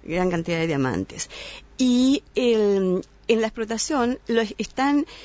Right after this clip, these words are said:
y algún día se van a acabar, calculan que en quince o veinte años no va a haber más. Entonces están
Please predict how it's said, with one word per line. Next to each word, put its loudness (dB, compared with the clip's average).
y 4
algún 0
día 2
se -4
van 0
a 0
acabar, 0
calculan -2
que -4
en 0
quince -2
o 0
veinte 0
años 2
no 2
va 2
a 2
haber -2
más. -2
Entonces 0
están 2